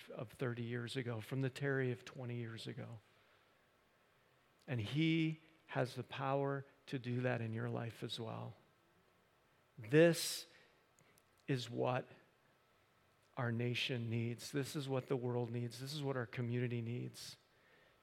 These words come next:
You know, those who are watching online, I don't know what your community is, where it is, but I know what they need. They need Jesus Christ. And, um, and this is a message we need to share with others. If,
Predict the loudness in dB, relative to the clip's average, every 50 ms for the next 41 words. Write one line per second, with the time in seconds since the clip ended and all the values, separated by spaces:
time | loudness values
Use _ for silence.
0 | _ _ _ _ _ _ -6 -2 -2 0 0 0 -2 -4 -10 -14 -12 -6 0 0
1 | 2 2 2 2 2 4 4 4 4 2 2 2 0 0 -2 0 0 0 0 0
2 | 0 0 2 2 2 2 4 4 4 6 6 6 6 4 4 4 4 2 2 2
3 | 0 -2 -4 -4 -2 -2 0 0 2 0 0 0 -2 -2 -2 -4 -6 -8 -12 -20
4 | _ _ -4 -2 0 0 0 -2 -4 -4 -4 -2 -2 0 0 0 0 0 0 -2
5 | -2 -2 -4 -6 -8 -10 -12 -14 -18 -20 -20 -20 -20 -20 _ -6 0 2 4 4
6 | 4 4 4 4 2 2 0 -2 -2 -4 -4 -2 -2 -4 -4 -6 -8 -10 -16 -20
7 | -20 -20 _ _ _ _ _ _ _ _ _ _ _ _ _ _ _ _ _ _
8 | _ -10 -6 -4 -2 -2 -2 -4 -4 -6 -6 -6 -8 -10 -12 -10 -8 -8 -8 -8
9 | -8 -10 -12 -16 -18 -18 -20 -20 _ _ _ _ _ _ _ _ _ _ -20 _
10 | _ _ _ _ _ _ _ _ _ _ _ -16 -10 -8 -8 -6 -6 -4 -2 -2
11 | -2 0 -2 -2 -4 -4 -6 -10 -12 -16 _ _ _ _ _ -20 -20 -20 _ -20
12 | -20 _ -4 -2 -2 0 2 2 2 2 0 -2 0 2 2 2 4 4 2 2
13 | 0 -2 -4 -2 0 0 2 2 0 0 -2 0 0 2 2 2 2 2 2 2
14 | 0 0 0 0 -2 0 0 0 0 -2 -6